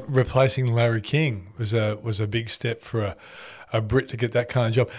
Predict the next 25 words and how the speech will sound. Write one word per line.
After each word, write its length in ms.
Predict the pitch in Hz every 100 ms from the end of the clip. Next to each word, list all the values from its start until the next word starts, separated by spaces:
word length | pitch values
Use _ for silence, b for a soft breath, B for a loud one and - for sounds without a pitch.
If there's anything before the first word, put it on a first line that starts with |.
| B
Uh, 380 | 165 - - 165
in 120 | 165 175
many 180 | 240
ways, 320 | 202 165 147 135
and 80 |
I 140 | 143 147
don't 200 | 170 180
know 160 | 156
whether 240 | 139 135 131
you've 220 | 127 120
been 320 | 123 - 131
able 140 | 123 113
to 80 |
get 240 | 113 123 -
the 100 | 120
historical 680 | - 113 - 127 123 -
perspective 600 | 117 107 - 123 - 120 107
on 240 | 107 104 -
Australian 440 | - - 117 127
media, 260 | 110 104 110
but 160 | 123 135 B B B B B _ 151
D-, 140 | 143 185
Darren 360 | 160 180 202
Hinch 340 | 147 160 214 -
was 220 | 147 120